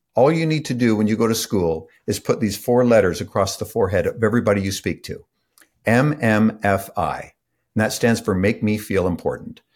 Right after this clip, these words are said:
He said, "If you can make everybody you speak with feel important, feel seen, feel heard,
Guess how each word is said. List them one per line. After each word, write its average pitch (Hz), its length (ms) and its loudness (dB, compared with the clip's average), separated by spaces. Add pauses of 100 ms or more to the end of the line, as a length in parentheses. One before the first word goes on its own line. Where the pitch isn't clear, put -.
(280)
He 117 120 0
said, 110 240 4
"If 107 240 0
you 143 220 0
can 202 280 -2
make 92 380 0
everybody 131 480 2
you 113 180 2
speak 113 460 -4
with - 400 -8 (280)
feel 139 380 2
important, 110 500 2
feel 151 220 2
seen, 113 560 2
feel 120 380 2
heard, 78 560 -2